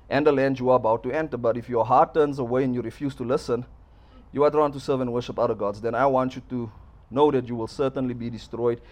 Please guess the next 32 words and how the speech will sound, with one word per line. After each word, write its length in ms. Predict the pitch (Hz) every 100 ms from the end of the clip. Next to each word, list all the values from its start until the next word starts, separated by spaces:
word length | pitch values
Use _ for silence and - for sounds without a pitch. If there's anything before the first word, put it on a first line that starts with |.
| - -
You 80 | 110
will 100 | 107
not 220 | 123 127
live 160 | 120
a 40 | 120
long 280 | 117 117 117
and 80 |
a 20 | 110
good 220 | 117 117
life 200 | 110 110
in 60 |
the 80 | 107
land 300 | 101 107 113
you 100 | 104
are 60 | 101
crossing 340 | 117 117 113
over 160 | 110 104
to 80 | 107
the 80 |
Jordan. 300 | 98 98 101
Today 340 | 95 98 113 127
I've 160 | 127
given 260 | 117 117 117
you 200 | 104 110 -
choice, 600 | 139 104 - - - - - - - -
and 100 | - 85
that 140 | 127
choice 320 | - 127 123
is 140 | 123 107
life 260 | 98 101
and 160 | 98 95
death. 200 | 85